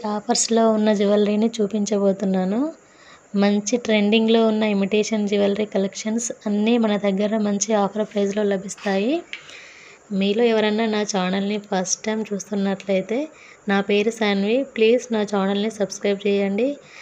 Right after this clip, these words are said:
పక్కనే ఉన్న బెల్ నోటిఫికేషన్ని యాక్టివేట్ చేసుకుంటే నేను పెట్టే జ్యువెలరీ వీడియోస్ని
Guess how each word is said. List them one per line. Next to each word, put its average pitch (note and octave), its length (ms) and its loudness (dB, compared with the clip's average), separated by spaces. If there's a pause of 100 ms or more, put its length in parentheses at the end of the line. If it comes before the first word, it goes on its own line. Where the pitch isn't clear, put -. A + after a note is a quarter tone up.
(200)
పక్కనే A3 460 0
ఉన్న A3+ 280 0
బెల్ G3 320 0
నోటిఫికేషన్ని G#3 840 -4
యాక్టివేట్ A3 580 -2
చేసుకుంటే G#3 580 -2
నేను G3+ 260 0
పెట్టే G3+ 340 -2
జ్యువెలరీ G3+ 540 0
వీడియోస్ని G3+ 580 -2